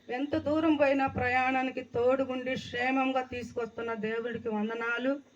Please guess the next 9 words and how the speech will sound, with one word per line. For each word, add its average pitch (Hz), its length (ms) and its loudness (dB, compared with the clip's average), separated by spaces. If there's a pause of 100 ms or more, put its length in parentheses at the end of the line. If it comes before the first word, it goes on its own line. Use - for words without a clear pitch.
(360)
కృతజ్ఞతలు. 240 840 -2 (140)
మమ్మల్ని 220 260 -2
ప్రేమించి, 269 760 4
నేను, 226 220 -4
"అయ్యా, 254 360 2
మరి 226 220 -4
ఎవరికి 302 360 2
నేను 311 180 10 (100)
చెప్పలేదయ్యా 254 720 2